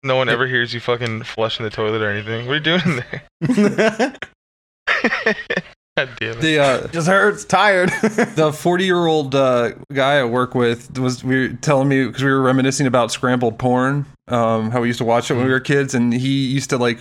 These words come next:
Speaker 3: record it for his friends. And then, uh, the first time he tried to
Speaker 1: <laughs> The
Speaker 3: do it
Speaker 1: secret
Speaker 3: to
Speaker 1: V H S of scrambled
Speaker 3: Yeah.
Speaker 1: porn.
Speaker 3: He tried recording it, and then when he had his friends over to show him it, he fucked up the recording and all the tapes were blank.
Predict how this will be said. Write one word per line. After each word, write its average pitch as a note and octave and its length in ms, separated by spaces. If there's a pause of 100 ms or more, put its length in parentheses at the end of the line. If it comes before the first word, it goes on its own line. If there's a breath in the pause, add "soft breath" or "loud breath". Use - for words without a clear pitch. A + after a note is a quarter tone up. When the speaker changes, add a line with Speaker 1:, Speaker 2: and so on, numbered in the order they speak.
(120)
Speaker 3:
record B2 460
it C3+ 260
for B2+ 160
his A#2 140
friends. B2 640 (640)
And B2+ 160
then, B2 260
uh, A#2 240
the B2 160
first - 260
time D3 160
he C#3 60
tried C#3 240
to C3 100
Speaker 1:
<laughs> - 0
The B2 160
Speaker 3:
do C#3+ 100
it C#3 40
Speaker 1:
secret D3 300
Speaker 3:
to C3+ 60
Speaker 1:
V C#3 80
H C3+ 180
S B2+ 200
of A#2+ 80
scrambled C3+ 360
Speaker 3:
Yeah. B2+ 120
Speaker 1:
porn. A#2+ 300 (120)
Speaker 3:
He C#3+ 60
tried D#3 240
recording D3 500
it, B2+ 280
and B2+ 120
then C3+ 320 (240 loud breath)
when C3+ 120
he C#3+ 60
had C#3 100
his C#3+ 100
friends C#3+ 300
over C3+ 180
to B2 100
show B2+ 300
him B2+ 100
it, A#2 260
he B2 100
fucked C3 280
up A#2 120
the C3 80
recording B2 440
and A2+ 100
all A#2 120
the A#2 60
tapes A2 320
were B2+ 60
blank. A2 460